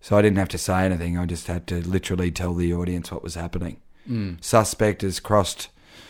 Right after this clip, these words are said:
Speaker 1: Flinders Street in a yellow car. I found him. He's on the corner of fucking whatever and fucking whatever.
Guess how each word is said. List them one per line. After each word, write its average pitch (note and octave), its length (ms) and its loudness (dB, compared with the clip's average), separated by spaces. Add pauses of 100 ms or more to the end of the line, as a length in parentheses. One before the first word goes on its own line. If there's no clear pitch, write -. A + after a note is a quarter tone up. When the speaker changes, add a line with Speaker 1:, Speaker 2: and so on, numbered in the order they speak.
(200)
Speaker 1:
Flinders A2 460 4
Street G#2+ 420 2
in G2 160 0
a G2 40 2
yellow G2+ 420 6
car. G2+ 540 0 (2000)
I G2 120 0
found A#2+ 400 6
him. F2+ 400 2
He's G2 240 -2
on A2+ 140 4
the G#2 100 0
corner A2 480 2
of F#2 120 -2
fucking F#2+ 460 -2
whatever G2+ 380 2
and F#2+ 240 0
fucking F#2+ 460 -2
whatever. F#2 460 -2